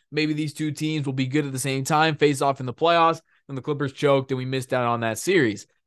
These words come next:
And that's something, uh, Ivica Zubac's talked about at practice today. He said, "We've never given fans that series that they all expected us to have.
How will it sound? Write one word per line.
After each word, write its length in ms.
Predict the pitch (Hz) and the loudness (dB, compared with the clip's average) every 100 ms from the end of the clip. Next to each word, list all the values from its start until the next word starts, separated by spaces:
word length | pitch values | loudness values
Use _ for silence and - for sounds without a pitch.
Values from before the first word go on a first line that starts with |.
| _ | _
And 100 | 151 | -2
that's 140 | 170 165 | 0 2
something, 400 | 269 269 269 175 | 0 0 -8 -2
uh, 160 | 156 143 | 0 2
Ivica 380 | 135 190 180 | 0 -2 -6
Zubac's 440 | 135 151 175 143 131 | -2 0 2 2 2
talked 240 | 143 139 | -2 -2
about 220 | 139 135 | 0 0
at 100 | 117 | 0
practice 420 | 135 143 175 160 131 | -4 -4 -4 -6 -6
today. 240 | 131 123 | -2 0
He 60 | 127 | 0
said, 160 | 147 | 0
"We've 220 | 135 139 | 2 0
never 240 | 135 180 196 | 0 0 0
given 340 | 131 165 151 | 0 0 0
fans 680 | 113 - 139 160 131 117 107 _ _ - | -6 -4 -2 -2 -2 -6 -12 _ _ -2
that 280 | 147 131 127 | 0 0 -2
series 580 | - 151 170 143 127 | 0 2 4 2 0
that 340 | 120 127 123 - _ _ _ 135 | 0 0 0 -6 _ _ _ 2
they 160 | 156 | 4
all 180 | 151 139 | 6 4
expected 480 | 123 - 165 143 143 | 2 -2 -2 -2 -4
us 140 | 135 | -4
to 100 | - | -4
have. 500 | 123 180 196 143 117 | 0 2 4 2 0